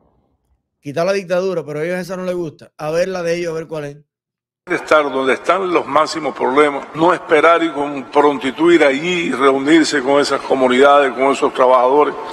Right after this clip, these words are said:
Speaker 2: según sea el caso, porque es muy importante en estos momentos que estemos junto al pueblo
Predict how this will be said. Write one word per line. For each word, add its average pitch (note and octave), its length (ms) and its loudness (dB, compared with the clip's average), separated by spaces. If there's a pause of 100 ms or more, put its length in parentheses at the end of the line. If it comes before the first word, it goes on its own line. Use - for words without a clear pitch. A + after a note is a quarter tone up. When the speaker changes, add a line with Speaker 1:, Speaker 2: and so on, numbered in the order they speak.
(200)
Speaker 2:
según C#3 340 2
sea C#3+ 180 4
el C3 100 0
caso, D3 240 0 (440)
porque C3+ 400 2
es - 160 -8 (960)
muy E3+ 340 0
importante D3+ 600 0
en E3 60 2
estos C#3+ 200 0
momentos F3+ 320 0 (680)
que - 80 0
estemos C#3 420 2
junto B2+ 260 2
al A#2 100 0
pueblo F3+ 400 2